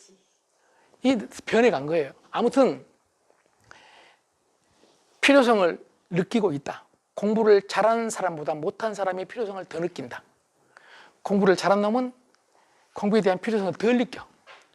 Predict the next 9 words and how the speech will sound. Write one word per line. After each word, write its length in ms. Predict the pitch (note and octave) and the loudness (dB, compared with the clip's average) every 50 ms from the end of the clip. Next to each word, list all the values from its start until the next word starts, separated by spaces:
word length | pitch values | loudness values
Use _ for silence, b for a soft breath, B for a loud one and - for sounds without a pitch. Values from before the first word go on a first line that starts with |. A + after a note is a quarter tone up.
| _ _ _ _ _ _ | _ _ _ _ _ _
공부를 340 | - - F3 F#3 F#3+ G3+ F3+ | -14 -8 -4 -2 0 0 0
못한 300 | E3 F#3 F#3 F#3+ G#3 G3+ | 0 -2 -4 -4 -4 -4
놈은 300 | G3 G#3+ A#3 B3+ B3+ A#3 - | -2 0 0 -2 -2 -4 -6
당장 360 | - - F3+ G#3 A3+ G#3+ F#3 | -4 -2 0 2 2 2 2
이번에 340 | F3+ E3+ F#3+ F#3+ F#3 E3+ F3+ _ _ _ _ _ _ _ | 0 -4 -4 -4 -6 -8 -10 _ _ _ _ _ _ _
성적 380 | - - - A#3 A3+ G3+ - - | -14 -8 -4 -2 0 -2 0 2
떨어지면 520 | - C4 B3 G3 G3+ G3+ A#3 C4 C4 C4 - _ _ _ _ _ _ _ - - | 2 2 2 2 2 0 -2 -2 -4 -6 -12 _ _ _ _ _ _ _ 2 4
용돈이 420 | G3+ A#3+ B3 - A#3 G#3+ G#3 F#3 | 6 6 4 4 0 -2 -2 -4
줄어. 240 | - - A3 - | 0 2 2 2